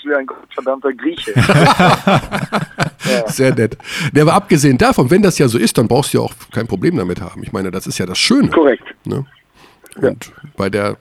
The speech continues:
Speaker 2: also ich habe ja heute mal noch alle Interviews von dir gelesen, die ich so gefunden habe. Äh, du joggst mit der Sonnen-, nee, mit der Taschenlampe nachts durch die Welt.
Speaker 1: Das war jetzt,
Speaker 2: Geschichte.
Speaker 1: also, na, das habe ich in Bamberg getan.
Speaker 2: <laughs>
Speaker 1: Äh, jetzt,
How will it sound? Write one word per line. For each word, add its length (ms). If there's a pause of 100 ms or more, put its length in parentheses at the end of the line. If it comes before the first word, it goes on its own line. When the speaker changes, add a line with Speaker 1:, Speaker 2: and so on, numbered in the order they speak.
Speaker 2:
also 140
ich 80
habe 160
ja 60
heute 140
mal 60
noch 220
alle 160
Interviews 520
von 160
dir 120
gelesen, 400
die 80
ich 80
so 100
gefunden 480
habe. 380 (480)
Äh, 180
du 140
joggst 480
mit 140
der 240 (400)
Sonnen-, 480
nee, 180
mit 140
der 200 (320)
Taschenlampe 840 (220)
nachts 440
durch 160
die 200
Welt. 180
Speaker 1:
Das 180
war 80
jetzt, 80
Speaker 2:
Geschichte. 400
Speaker 1:
also, 100
na, 120
das 180
habe 120
ich 60
in 100
Bamberg 360
getan. 380 (200)
Speaker 2:
<laughs> 160
Speaker 1:
Äh, 260
jetzt, 180